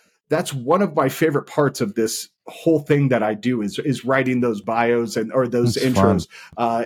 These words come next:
Speaker 1: it's a lot of fun. I, I was never given a chance to be a,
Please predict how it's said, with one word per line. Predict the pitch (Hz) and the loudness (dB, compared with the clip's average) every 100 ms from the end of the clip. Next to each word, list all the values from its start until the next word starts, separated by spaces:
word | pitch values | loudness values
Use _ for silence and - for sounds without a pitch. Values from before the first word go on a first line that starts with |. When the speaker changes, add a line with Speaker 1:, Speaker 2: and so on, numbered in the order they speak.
| - | -4
Speaker 1:
it's | 170 | 0
a | 233 | 2
lot | 254 | 2
of | 220 | 0
fun. | 269 254 - 131 | 0 0 -2 0
I, | 139 | 0
I | 143 156 | 2 2
was | 147 151 | 0 2
never | 180 175 | 2 2
given | 151 170 165 | 0 0 2
a | 143 | 0
chance | - 175 170 170 | 0 -2 -2 -2
to | - | -4
be | 143 139 151 147 | 0 2 4 4
a, | - 117 113 | 0 -6 -6